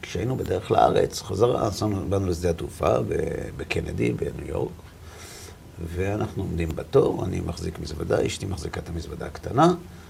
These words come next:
אני מחזיק את המזוודה שצריך לעלות לזה, ואנחנו עושים צ'ק אין, ואנחנו יוצאים, והרב שמחה כהן אחרינו עושה גם הוא, ואנחנו הולכים ביחד.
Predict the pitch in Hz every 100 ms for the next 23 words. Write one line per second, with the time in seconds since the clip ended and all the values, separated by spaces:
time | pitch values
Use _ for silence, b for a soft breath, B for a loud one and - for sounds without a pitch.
0 | B 101 87 87 85 82 80 76 76 82
1 | 78 76 - 80 85 - - - - 131
2 | 170 170 B B B B B B - -
3 | 135 98 - 85 - 85 151 180 175 147
4 | - - - - - - - - - -
5 | - - - - - - 113 90 - 165
6 | 175 69 - - - - - - - 139
7 | 156 156 147 156 151 104 104 - 104 98
8 | 151 185 123 - 101 92 131 - - 147
9 | - 135 151 139 139 139 -